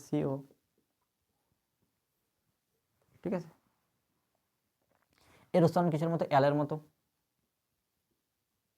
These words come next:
অ্যাল। এর উচ্চারণ কিসের মতো? ওনের মতো। ওন, ওন। অ্যালডিহাইড এবং কিটোনের মধ্যে একটা কমন বিষয় আছে। কি কমন বিষয়? সিও। দেখো, এখানেও সিও আছে,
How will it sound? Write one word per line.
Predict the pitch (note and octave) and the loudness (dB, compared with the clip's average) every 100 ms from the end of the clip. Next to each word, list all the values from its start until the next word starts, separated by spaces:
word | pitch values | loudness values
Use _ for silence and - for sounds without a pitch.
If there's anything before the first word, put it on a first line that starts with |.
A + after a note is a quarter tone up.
| _ _ _ _ | _ _ _ _
অ্যাল। | C3+ C3 C#3 - _ _ _ _ | -2 -2 -4 -14 _ _ _ _
এর | D#3 | 0
উচ্চারণ | D3+ D3+ D3+ | 2 -2 -2
কিসের | C#3+ | -2
মতো? | D3+ - | -4 -4
ওনের | F3+ D3 A2+ | -2 0 -2
মতো। | A2+ - _ E3+ | -6 -16 _ -4
ওন, | C3 A#2 - _ _ | -4 -4 -14 _ _
ওন। | D#3 E3 F3 F3+ D#3+ A2+ A2 _ _ _ _ _ _ _ _ - _ _ _ _ _ _ _ _ _ _ | -2 -2 -2 -2 -2 -2 -6 _ _ _ _ _ _ _ _ -20 _ _ _ _ _ _ _ _ _ _
অ্যালডিহাইড | F3 F3+ F#3+ G#3+ | 2 6 6 6
এবং | G3+ A3 - | 4 2 2
কিটোনের | F3 D#3 F3 F3 | 4 4 4 2
মধ্যে | E3+ | 0
একটা | F3 - - G3+ - - | -2 -2 -6 -6 -8 4
কমন | E3 F3 F#3 | 6 6 4
বিষয় | C3 B2 A2 | 2 0 -4
আছে। | G#2 A2+ - _ _ _ _ _ | -8 -18 -20 _ _ _ _ _
কি | - | -4
কমন | F#3 F#3 | -2 -2
বিষয়? | F3 F3 - _ _ _ _ _ - | -4 -8 -14 _ _ _ _ _ 2
সিও। | C4 - - - C#3 | 4 4 0 -4 -4
দেখো, | C3 | -2
এখানেও | D#3 F3+ F#3+ | 0 0 -2
সিও | - G3 | 0 0
আছে, | G3 F#3+ | 0 0